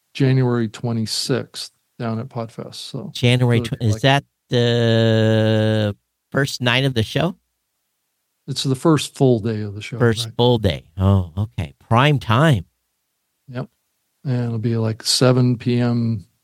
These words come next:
Speaker 1: Eastern.
Speaker 2: Awesome.
Speaker 1: Yep.
Speaker 2: Okay.
Speaker 1: So,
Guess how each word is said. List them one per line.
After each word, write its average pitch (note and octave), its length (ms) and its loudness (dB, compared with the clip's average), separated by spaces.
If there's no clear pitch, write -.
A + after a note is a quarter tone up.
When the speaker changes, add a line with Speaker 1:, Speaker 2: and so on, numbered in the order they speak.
Speaker 1:
Eastern. C3 500 -2
Speaker 2:
Awesome. - 400 -2
Speaker 1:
Yep. - 160 -4
Speaker 2:
Okay. E3+ 360 0
Speaker 1:
So, - 160 -12